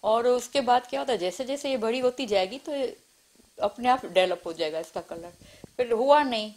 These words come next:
फिर मैंने डॉक्टर से कंसल्ट किया, दो तीन सर्जन के पास गई। उन्होंने भी बोला, "इसकी तो आंखें बहुत हेल्दी है, इसके लिए कुछ नहीं कहा जाता, कुछ रिस्क नहीं लो और ये गॉड गिफ्ट समझ के ही चलो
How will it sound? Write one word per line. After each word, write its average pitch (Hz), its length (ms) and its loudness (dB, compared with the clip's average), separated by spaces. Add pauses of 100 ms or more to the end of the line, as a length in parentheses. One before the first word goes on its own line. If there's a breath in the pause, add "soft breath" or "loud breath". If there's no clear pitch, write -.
फिर 262 100 -4
मैंने 226 240 -2
डॉक्टर 214 300 -4
से 233 140 -4
कंसल्ट 226 440 -2
किया, 208 180 0
दो 196 180 -4
तीन 196 200 -12
सर्जन 226 400 -4
के 247 100 -6
पास 202 320 -8
गई। 202 160 -4 (420 loud breath)
उन्होंने 262 420 -4
भी 254 160 -6
बोला, 247 300 0
"इसकी 247 240 -4
तो 269 200 0
आंखें 208 400 -4
बहुत 240 220 -2
हेल्दी 208 320 -2
है, 233 60 2
इसके 220 220 -4
लिए 226 120 -4
कुछ 240 280 -6
नहीं 214 180 -6
कहा 160 160 -8
जाता, 233 440 -12 (120)
कुछ 226 200 -10
रिस्क 196 280 -8
नहीं 233 300 -4
लो 226 280 -4 (500 loud breath)
और 196 240 2
ये 196 360 2
गॉड 220 340 8
गिफ्ट - 300 -6
समझ 240 360 0
के 269 120 4
ही 254 60 6
चलो - 320 -10